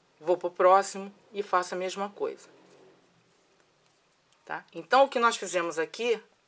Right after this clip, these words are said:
eu vou fazer agora aqui, tá? Nós vamos trabalhar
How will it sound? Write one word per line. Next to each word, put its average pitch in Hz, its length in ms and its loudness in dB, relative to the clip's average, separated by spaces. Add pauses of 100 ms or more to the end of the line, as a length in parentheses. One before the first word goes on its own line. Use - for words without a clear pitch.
eu 139 120 -8
vou 147 100 -8
fazer 151 360 2
agora 170 300 6
aqui, 165 320 -8 (600)
tá? 156 260 -4 (140)
Nós 135 100 -10
vamos 151 180 -10
trabalhar 147 520 0